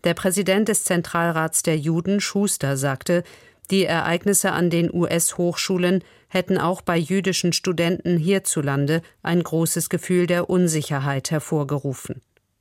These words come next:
Nach einer pro-palästinensischen Kundgebung an der Humboldt-Universität hat die Polizei siebenunddreißig Ermittlungsverfahren eingeleitet.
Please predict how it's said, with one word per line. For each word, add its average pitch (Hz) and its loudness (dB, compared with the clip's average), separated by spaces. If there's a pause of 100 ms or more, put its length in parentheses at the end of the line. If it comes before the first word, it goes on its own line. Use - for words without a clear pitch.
(920)
Nach 180 2
einer 180 2
pro-palästinensischen 175 0
Kundgebung 165 0
an 151 -2
der 151 2
Humboldt-Universität 156 0 (320)
hat 190 -2
die 202 2
Polizei 185 0
siebenunddreißig 170 0
Ermittlungsverfahren 156 0
eingeleitet. 143 -2